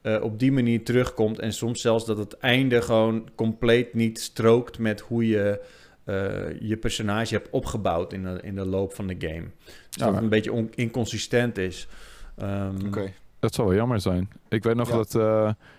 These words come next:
Speaker 2: je hebt nu ook zo'n, eh, zo'n, zo'n, het is allemaal wat mensen ook, eh, gisteren tijdens mijn stream allemaal van, aan me vroegen van: "Welk levenspad ga je kiezen?" Eh, je hebt dan corporate,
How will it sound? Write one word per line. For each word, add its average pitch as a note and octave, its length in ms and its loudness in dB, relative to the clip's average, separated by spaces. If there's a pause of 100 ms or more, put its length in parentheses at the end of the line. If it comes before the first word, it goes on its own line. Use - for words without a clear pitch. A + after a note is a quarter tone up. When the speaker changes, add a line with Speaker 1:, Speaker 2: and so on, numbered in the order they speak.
Speaker 2:
je - 80 0
hebt A#2 120 2
nu B2 140 4
ook B2+ 120 2
zo'n, A2+ 280 2
eh, G#2+ 80 2
zo'n, G#2+ 280 2
zo'n, G#2+ 260 0 (160)
het G#2+ 200 0
is A2+ 120 0
allemaal A2 400 4 (800)
wat G#2+ 360 0
mensen B2+ 400 2
ook, B2+ 200 2
eh, A#2+ 420 0
gisteren C3 320 0
tijdens A2+ 240 2
mijn G#2+ 140 2
stream D3+ 320 2
allemaal A#2+ 200 2
van, A#2+ 140 0
aan A#2+ 100 2
me A#2+ 80 2
vroegen A#2+ 260 0
van: A2 160 2
"Welk A2+ 280 0
levenspad A2 580 2
ga G#2 100 0
je F#2 160 2
kiezen?" F#2+ 440 0 (420)
Eh, F#2 160 -2 (300)
je F#2+ 60 4
hebt G2 140 0
dan G2 260 0
corporate, B2 840 0